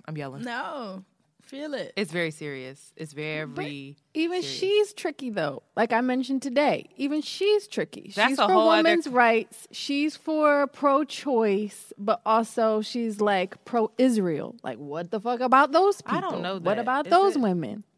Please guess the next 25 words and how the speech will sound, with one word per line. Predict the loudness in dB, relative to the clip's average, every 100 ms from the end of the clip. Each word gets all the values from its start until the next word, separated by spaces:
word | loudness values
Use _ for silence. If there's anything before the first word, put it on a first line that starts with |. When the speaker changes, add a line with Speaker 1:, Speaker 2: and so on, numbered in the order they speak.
| _
Speaker 3:
She, | -8 -4 -2
she | -4 -2 -2
surely | 0 0 2 4
doesn't | 4 4 2
have | 0 0 -2
the | -4
same | -4 -2 -2
progressive | -2 -2 0 0 0 -2 -2 -2 -6 _ -20 -20 _ _ _ _
ideals | -2 -2 0 2 6 6 6 4 2 -2 -2
when | -4
it | -4 -6
comes | -4 -2 -2 -4 -8
to, | -8 -4 -2 0 -2 -2 -6 -10 _ _ _ _ _ _
you | -4 0
know, | 0
the | -2 -2
occupation | -2 -4 -6 -6 -4 -4
of | -4
Palestine | 0 4 4 2 -2 -4 -4 -6 -10 -14 _ _ _ _ _ _ _ _ -12
and, | -10
like, | -10 -10 -14 -20 _ _ _ _ _ _
freeing | -4 0 0
the | -2
people | -2 -4 -4 -6 -6 -6
there. | -2 -2 -2 -6